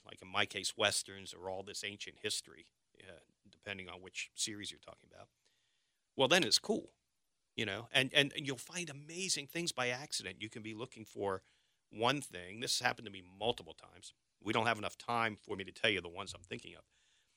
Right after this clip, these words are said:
And you find something else. And you go, <laughs> "I couldn't have made that up. That's going in the story,"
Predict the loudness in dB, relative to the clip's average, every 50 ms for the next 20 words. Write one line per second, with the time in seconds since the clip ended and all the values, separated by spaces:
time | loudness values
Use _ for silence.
0 | _ _ _ _ 4 4 6 6 4 4 2 0 -2 _ _ 4 4 6 8 8
1 | 6 6 6 0 -2 -4 -4 -4 -8 -8 -6 -8 -8 -8 -8 _ _ _ _ _
2 | _ _ _ _ _ _ _ _ _ -2 0 2 2 2 6 8 8 8 8 6
3 | 2 -2 -6 -8 -8 -10 _ -4 -4 -2 0 0 -2 -2 -2 -2 -2 -2 0 2
4 | 0 2 2 0 -2 -4 -4 -6 0 2 2 2 2 2 2 2 2 2 0 -2
5 | -4 -4 -4 -4 -6 -8 -10 -12 -16